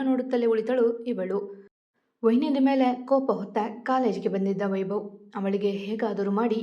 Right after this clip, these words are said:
ಎಲ್ಲರ ಮುಂದೆ ಅವಮಾನ ಮಾಡಬೇಕು ಎಂಬ ಗುರಿ ಹೊತ್ತು ಬಂದಿದ್ದನವ.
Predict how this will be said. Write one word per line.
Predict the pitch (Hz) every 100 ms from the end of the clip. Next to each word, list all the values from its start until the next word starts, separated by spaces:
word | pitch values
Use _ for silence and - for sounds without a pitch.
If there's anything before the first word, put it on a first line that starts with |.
| - 208
ಎಲ್ಲರ | 240 254 190
ಮುಂದೆ | 226 226 240 - - - -
ಅವಮಾನ | 226 247 202 196
ಮಾಡಬೇಕು | 196 190 190 202 220 226 233 - - - 208
ಎಂಬ | 247 240 185
ಗುರಿ | 180 196 196 196 - -
ಹೊತ್ತು | 240 240 185
ಬಂದಿದ್ದನವ. | 190 190 190 190 190